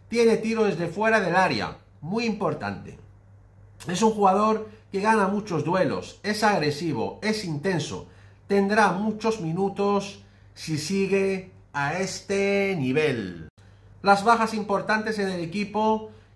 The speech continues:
y si es un momento delicado. Xavi contestó, es el momento que tenemos más lesionados, pero no tenemos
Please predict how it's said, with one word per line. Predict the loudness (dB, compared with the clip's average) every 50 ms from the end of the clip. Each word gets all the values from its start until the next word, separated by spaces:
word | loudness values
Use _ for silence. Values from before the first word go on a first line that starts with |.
| -14 -8
y | -6 -4
si | -2 0 0
es | 0 0
un | 0 0 0
momento | 0 0 0 0 0 0 0 0 0
delicado. | 0 -2 -2 -2 0 0 0 0 0 -2 -6 -12 -16 -20 -20 -20 -20 -12
Xavi | -2 0 0 2 2 0
contestó, | 0 -2 -2 -2 -4 -4 -4 -2 -2 -2
es | 0 0 0
el | 0
momento | 2 2 2 0 0 -2 -2 -2
que | -4 -4
tenemos | -4 -2 -2 0 0 -2 -2 -4 -2 0
más | 0 0 0 -2 -6 -14 -10 -2
lesionados, | 0 0 0 0 -2 -2 0 2 4 4 4 2 0 -2 -2
pero | -2 -2 -2 0
no | 0 0 0
tenemos | -2 -2 -2 -2 -2 0 2 2 0 0 -2 -6